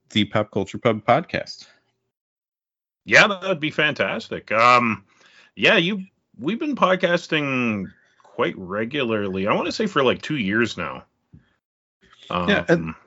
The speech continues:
Speaker 1: and then, of course, the previous version of it for Geek Fallout
Speaker 2: Mm-hmm.
Speaker 1: there. And, and it's funny because, uh, the way Facebook works, when you have the, the Facebook memories, like, here's something you did on this date, you know, two years ago, five
Speaker 2: Yep.
Speaker 1: years ago, whatever.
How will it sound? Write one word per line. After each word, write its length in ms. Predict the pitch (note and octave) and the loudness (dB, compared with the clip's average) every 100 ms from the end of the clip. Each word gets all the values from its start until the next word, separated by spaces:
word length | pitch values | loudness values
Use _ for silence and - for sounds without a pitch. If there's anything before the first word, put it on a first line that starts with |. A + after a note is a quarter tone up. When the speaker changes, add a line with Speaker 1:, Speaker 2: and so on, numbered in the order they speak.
| _ _ _ - _ F3+ - | _ _ _ -20 _ -12 0
Speaker 1:
and 180 | D#3+ | 4
then, 100 | D#3 | 4
of 100 | D3 | 2
course, 600 | C#3 D3+ C3+ B2 - - _ _ - | 0 0 2 0 -6 -10 _ _ -2
the 280 | C3 A2 G2+ | 4 4 4
previous 500 | - - A#3+ D#3+ G#2+ | 0 2 4 2 0
version 400 | - G2 F#2 G2 | 2 2 2 0
of 200 | F2 F#2 | 0 0
it 200 | F#2 - | -2 0
for 160 | A#2+ | -2
Geek 300 | G2+ G#2 G2 | 0 -2 -2
Fallout 400 | - C#3 D#3 G2+ | -4 -2 2 2
Speaker 2:
Mm-hmm. 100 | C3+ | 2
Speaker 1:
there. 200 | A2+ E2 F2 | 2 2 2
And, 280 | B2 G2+ - - - - | 4 2 -2 -18 -6 4
and 160 | D3 | 6
it's 140 | A2+ - | 6 2
funny 300 | F3 D3+ A2 | 2 4 2
because, 480 | A2+ - A#2+ G2+ | 0 -2 -2 2
uh, 140 | G2+ F#2+ | 0 0
the 120 | C3+ | 2
way 160 | D#3 B2 | 2 4
Facebook 520 | - G#2 - G2+ - | 2 0 0 -2 0
works, 360 | F#2+ F#2 - | 0 0 0
when 80 | G2+ | -2
you 60 | F#2 | 2
have 180 | F#2+ F2+ | 2 2
the, 180 | F2 - | 0 -2
the 100 | G#2 | -6
Facebook 520 | - G2 - F#2+ - | 0 -2 0 -4 0
memories, 560 | F2+ E2 D#2+ E2 E2 - | 2 2 2 0 0 -4
like, 120 | F2 | -2
here's 180 | G2 F2+ | -2 0
something 280 | F2+ F2+ F2+ | -2 -2 0
you 140 | F2+ | -2
did 360 | D#2+ E2+ E2 B1+ | 0 -2 0 0
on 200 | E2+ E2 | 0 -2
this 180 | E2+ | -4
date, 320 | - E2 E2 G#2 | 0 0 0 0
you 100 | F#2 | 0
know, 160 | D#2+ | 0
two 200 | - - | -2 -2
years 240 | E2+ E2 E2 | 0 0 0
ago, 220 | E2 D#2+ | -2 -2
five 180 | - D#2 | 0 2
Speaker 2:
Yep. 100 | A#2+ | 2
Speaker 1:
years 140 | D#2 - | 0 0
ago, 180 | D#2+ | 0
whatever. 500 | D#2+ D#2 D2+ E2 D#2+ | 2 2 2 0 -2